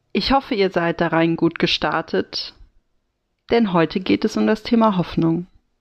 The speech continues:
Was bedeutet Hoffnung eigentlich?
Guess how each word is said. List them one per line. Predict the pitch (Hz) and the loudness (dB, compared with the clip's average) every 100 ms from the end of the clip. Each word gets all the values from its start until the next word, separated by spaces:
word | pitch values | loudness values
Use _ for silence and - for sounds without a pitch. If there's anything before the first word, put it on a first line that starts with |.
| _ _ _ _ _ _ _ - - - _ _ _ _ _ _ | _ _ _ _ _ _ _ -20 -20 -20 _ _ _ _ _ _
Was | 202 - | -8 -6
bedeutet | 220 196 220 359 - 233 - | -6 0 0 0 -2 -4 -2
Hoffnung | 175 170 - 160 156 - | -4 -2 -2 2 2 0
eigentlich? | - 156 160 160 - 170 175 - - | -6 -6 -4 -4 -4 -6 -6 -8 -12